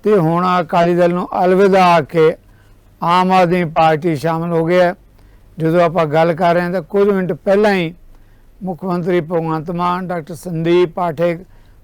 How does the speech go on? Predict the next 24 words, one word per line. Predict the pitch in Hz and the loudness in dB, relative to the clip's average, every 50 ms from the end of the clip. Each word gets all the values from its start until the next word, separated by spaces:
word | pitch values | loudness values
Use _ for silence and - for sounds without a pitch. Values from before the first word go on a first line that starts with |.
| - - | -16 -12
ਉਹਨਾਂ | 190 196 180 180 175 | -8 -6 -4 -4 -2
ਦੀ | 170 180 175 | 0 0 0
ਹਾਜ਼ਰੀ | 143 127 143 165 165 165 190 190 202 196 | -2 -2 -2 -2 0 0 2 2 2 4
ਦੇ | 196 202 190 185 175 | 4 4 2 2 2
ਵਿੱਚ | 170 135 - - 175 160 160 156 165 190 - - - - - - _ _ - _ _ | 0 -2 -4 -2 -2 0 0 -2 -4 -6 -12 -20 -20 -20 -20 -20 _ _ -20 _ _
ਸੁਖਵਿੰਦਰ | - - - 143 160 165 165 180 170 | -20 -16 -10 -8 -6 -4 -2 -4 -4
ਸਿੰਘ | 160 147 180 170 | -4 -6 -10 -10
ਸੁਖੀ | 156 - - 170 - - 175 175 170 | -10 -12 -14 -14 -6 -2 -2 0 0
ਜਿਹੜੇ | 175 175 170 165 160 - _ _ _ - - | 0 0 2 2 0 0 _ _ _ -6 -4
ਹੈਗੇ | 160 156 143 160 170 | -4 -2 -2 -4 -4
ਆਮ | 180 170 170 165 | -4 -4 -4 -2
ਆਦਮੀ | 170 165 165 156 170 170 | -2 -4 -4 -4 -6 -8
ਪਾਰਟੀ | 151 151 175 170 165 147 170 165 165 | -8 -6 -6 -6 -4 -4 -6 -6 -6
ਚਲੇ | 156 - - - 185 175 185 185 185 _ _ _ _ _ - - _ - | -8 -8 -4 -2 0 0 0 -2 -2 _ _ _ _ _ -20 -18 _ -6
ਗਏ। | 180 170 175 170 170 - - - - - _ _ _ _ - 185 | -6 -2 0 -2 -2 -2 -4 -12 -20 -20 _ _ _ _ -8 -8
ਅਕਸਰ | 180 139 - 208 196 185 - - - - _ _ _ | -8 -4 -2 0 0 0 0 -4 -8 -14 _ _ _
ਆਪਾਂ | - 185 170 214 196 196 196 196 196 196 214 - - _ _ - _ _ _ _ - 185 | -4 -2 0 0 0 2 2 0 0 -2 -4 -6 -10 _ _ -20 _ _ _ _ -4 -4
ਦਰਸਾਇਆ | 185 175 - _ _ - - - 190 185 151 - 185 175 - 175 | -4 -4 -8 _ _ -16 -8 -6 -4 -4 -4 -4 -4 -2 0 0
ਜਾਂਦਾ | 175 175 180 180 185 | -2 -2 -2 0 0
ਹੈ | 180 180 | 0 -2
ਕਿ | 165 190 190 180 | -2 -4 -4 -4
ਅਕਾਲੀ | 156 180 180 175 175 175 | -4 -4 -2 -2 -2 0
ਦਲ | 175 175 175 | 0 -2 -2
ਨੂੰ | 175 175 - 180 185 | -4 -6 -8 -12 -14